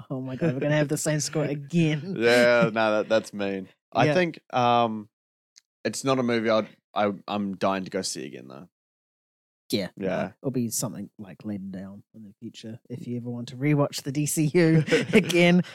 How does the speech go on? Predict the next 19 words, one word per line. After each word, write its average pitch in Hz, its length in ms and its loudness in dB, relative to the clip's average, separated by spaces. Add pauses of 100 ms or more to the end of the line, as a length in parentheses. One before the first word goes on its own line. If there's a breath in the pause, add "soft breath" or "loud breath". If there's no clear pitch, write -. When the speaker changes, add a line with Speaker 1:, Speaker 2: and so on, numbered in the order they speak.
(220 loud breath)
Speaker 1:
for 104 60 -8
Speaker 2:
No, 110 340 6
thank 165 300 4
Speaker 1:
nostalgia. 196 800 0
Speaker 2:
you. 190 200 -8 (160)
<laughs> - 140 -20
Speaker 1:
Yep. 170 400 2
But 151 100 4
anyway, 180 360 8
that's 151 360 2
our 143 400 6
review 143 540 6
on, 143 280 4
uh, 143 120 2
Shazam 147 520 2
two, 175 300 4
Fury 156 320 2
of 139 140 4
Gods. 170 500 0